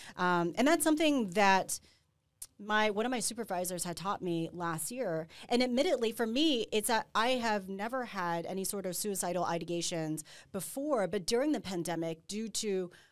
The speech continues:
um, stress, covid, we have two kids at home. Um, I had a-, actually experienced some of those passive suicidal ideations for one reason or another.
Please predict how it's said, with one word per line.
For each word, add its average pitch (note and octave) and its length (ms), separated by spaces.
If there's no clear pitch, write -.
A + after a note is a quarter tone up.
um, D#3+ 340
stress, - 840
covid, G#3+ 840
we G3 140
have F3 160
two A#3+ 240
kids A3+ 280
at A3 120
home. G3 580
Um, E3+ 440
I G#3+ 240
had A3 180
a-, F#3+ 220
actually F#3+ 360
experienced F#3+ 580
some G3 120
of F#3 60
those F3+ 180
passive F3 380
suicidal F3+ 520
ideations E3+ 720
for F#3 100
one F3+ 280
reason E3+ 260
or D#3+ 40
another. E3+ 460